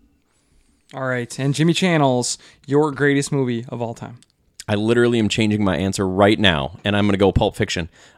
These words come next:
Speaker 2: Um, one of the greatest directors of all time at his absolute prime in Tarantino.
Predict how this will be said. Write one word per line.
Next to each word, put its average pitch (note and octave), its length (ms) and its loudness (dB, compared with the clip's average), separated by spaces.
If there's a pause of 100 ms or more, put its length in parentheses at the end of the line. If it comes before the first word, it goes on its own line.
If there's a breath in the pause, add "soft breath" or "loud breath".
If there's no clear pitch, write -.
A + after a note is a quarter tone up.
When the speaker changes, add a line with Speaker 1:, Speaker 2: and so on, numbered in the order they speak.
Speaker 2:
Um, F#2 320 0
one A2+ 120 6
of A#2+ 60 0
the A#2 60 0
greatest A2 320 0
directors A2+ 400 0
of A2 80 0
all G2+ 100 4
time G2+ 300 0
at E2 80 2
his F#2 100 0
absolute F#2 460 -2
prime G2 340 2
in F#2 100 -2
Tarantino. G2+ 640 0